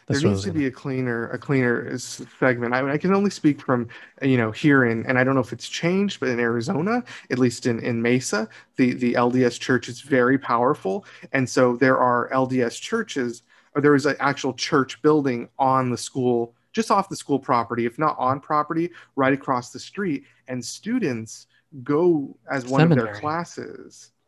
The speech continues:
Speaker 2: right? So, yeah.
Speaker 1: Yes.
Speaker 2: And how can there be that link between public schools? Only because the church is powerful enough in this state or this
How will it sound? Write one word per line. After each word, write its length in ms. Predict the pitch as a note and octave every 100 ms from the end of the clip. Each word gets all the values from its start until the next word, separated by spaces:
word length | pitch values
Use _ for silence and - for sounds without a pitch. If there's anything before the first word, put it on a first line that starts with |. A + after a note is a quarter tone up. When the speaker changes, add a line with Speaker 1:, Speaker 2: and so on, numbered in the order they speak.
| -
Speaker 2:
right? 360 | C3+ C3 F3+ -
So, 120 | C3
yeah. 320 | D#3+ D4 - -
Speaker 1:
Yes. 400 | C3 F3+ C#3 C#3+
Speaker 2:
And 560 | D#3 D#3 D#3 D3+ C#3 D3+
how 140 | F3 G3
can 160 | G3+
there 120 | G3+
be 140 | E3+ F3+
that 180 | E3 C#3+
link 260 | E3+ G#3
between 280 | D#3 - D3
public 380 | C3+ D#3 D3 C3+
schools? 580 | - A3+ C#4 D#3+ B2+ - _ -
Only 260 | D3+ D#3 F#3+
because 320 | F3 - D3+
the 80 | D3
church 440 | - D3+ C#3+ C#3 - - -
is 240 | C3+ B2 _ _ -
powerful 460 | E3 F#3 - C3
enough 320 | A#2+ A#2 A2+ _ _
in 200 | C3 A#2+
this 200 | A#2+ A2+
state 520 | - - A#2+ A#2 - -
or 380 | C#3 A#2 G#2+ C3
this 320 | A#2+ A2 -